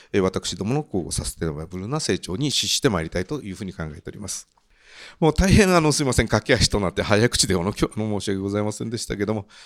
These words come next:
あの、私どもの、えー、リートの概要、それから二十四年七月期、四十二期の決算の状況は以上でございます。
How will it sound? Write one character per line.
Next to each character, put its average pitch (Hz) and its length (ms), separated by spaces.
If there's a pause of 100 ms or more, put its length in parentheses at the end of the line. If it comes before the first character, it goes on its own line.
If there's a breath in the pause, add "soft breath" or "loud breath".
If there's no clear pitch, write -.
(180 loud breath)
あ 101 100
の、 101 80
私 113 380
ど 117 80
も 110 120
の、 107 240
え 92 160
ー、 - 40
リ 92 140
ー - 20
ト 95 80
の 92 100
概 95 280
要、 101 300
そ - 140
れ 120 60
か - 100
ら 123 80
二 120 160
十 95 400
四 90 160
年 92 180
七 95 200
月 117 180
期、 - 340
四 123 280
十 139 80
二 202 100
期 - 100
の 104 60
決 98 240
算 85 160
の 104 80
状 107 140
況 101 180
は 135 100
以 107 60
上 85 160
で 82 100
ご 85 100
ざ 90 120
い 90 40
ま 98 100
す。 - 180